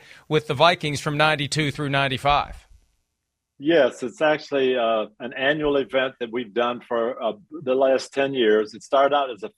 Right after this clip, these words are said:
Speaker 2: fundraiser for the chaplain of the Vikings, Tom Lanphier, but we've now kind of morphed it into a fundraiser on Friday night, dinner, and then an outreach on Saturday. We pick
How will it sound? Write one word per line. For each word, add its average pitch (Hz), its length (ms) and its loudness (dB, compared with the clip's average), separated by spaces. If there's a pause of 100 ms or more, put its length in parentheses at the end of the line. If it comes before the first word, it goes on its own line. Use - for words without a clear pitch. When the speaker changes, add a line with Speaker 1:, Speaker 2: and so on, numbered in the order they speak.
Speaker 2:
fundraiser 117 500 -4
for - 120 -14
the 110 120 -10
chaplain 127 460 -2
of 98 80 -4
the 87 80 -16
Vikings, 101 540 -2
Tom 117 240 -2
Lanphier, 117 580 0
but 104 300 -2
we've 107 160 -6 (360)
now 117 220 2
kind 117 220 -2
of 110 80 0
morphed 120 320 2
it 104 80 -6
into 110 300 0
a 95 40 -4
fundraiser 117 800 -2
on 101 140 -6
Friday 110 440 0
night, 113 340 -4 (160)
dinner, 117 420 -2
and 107 100 -18
then 107 140 -6
an 104 80 -4 (160)
outreach 113 480 2
on 104 160 -2
Saturday. 101 560 2
We 117 140 -8 (100)
pick 127 160 0